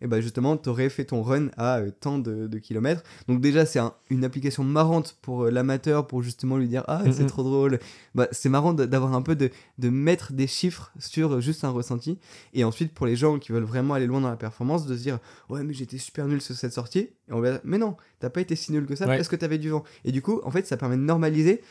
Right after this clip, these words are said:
Speaker 1: Et moi, c'est mon maître mot
Speaker 2: Ah, je suis
Speaker 1: depuis que,
Speaker 2: d'accord.
Speaker 1: que je bosse là-dedans, c'est normaliser la donnée. C'est un truc qui est trop rarement fait. Et c'est pour ça qu'il y a, je pense qu'il y a plein de coachs qui se trompent complètement. C'est parce que c'est pas assez normalisé.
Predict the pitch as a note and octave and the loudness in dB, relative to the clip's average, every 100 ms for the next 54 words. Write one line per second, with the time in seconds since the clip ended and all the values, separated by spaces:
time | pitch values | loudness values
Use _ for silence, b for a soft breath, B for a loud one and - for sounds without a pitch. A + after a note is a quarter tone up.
0 | b B2 C#3+ E3+ C3+ A#2+ A2+ A#2 C3+ E3+ | b 0 2 2 2 0 0 0 0 2
1 | F3+ - E3+ E3+ F#3 E3 C#3 A#2 D#3 D#3 | 0 0 -2 4 6 6 4 0 0 2
2 | - C3 A#2+ C#3+ C3+ D3 C#3+ C#3 D#3 F#3+ | 2 0 2 0 0 -2 -2 -2 -2 0
3 | C#3+ B B C3 C#3+ E3+ E3 E3 E3 D#3+ | -2 B B -2 2 2 2 2 2 2
4 | D3+ C#3 C#3 F#3+ b b - A#2+ A2+ C#3 | 2 2 2 0 b b -4 -4 -2 -6
5 | - A2 - - - E3 D#3 C#3+ C#3+ C#3+ | -6 -8 -10 -20 -4 0 0 0 -2 -4
6 | C#3 D3+ C#3 - A2+ A2+ A#2+ B2+ C3 B2 | 0 0 0 -2 -8 -8 -10 -10 -10 -10
7 | A#2 _ _ - C3 B2 A2+ - C3 A#2+ | -14 _ _ -12 -10 -8 -8 -4 -4 -2
8 | C#3+ - B2 - - - D3+ - C3 B2 | -4 -6 -14 -16 -14 -2 -2 -2 -6 -4
9 | B2 D#3+ E3 B B - A#2+ - B2 A#2 | -2 -2 -2 B B -8 -8 -4 -4 0
10 | E3+ D3+ D3 C#3+ B2+ B2 A#2+ E3 | 0 2 0 0 0 0 0 -2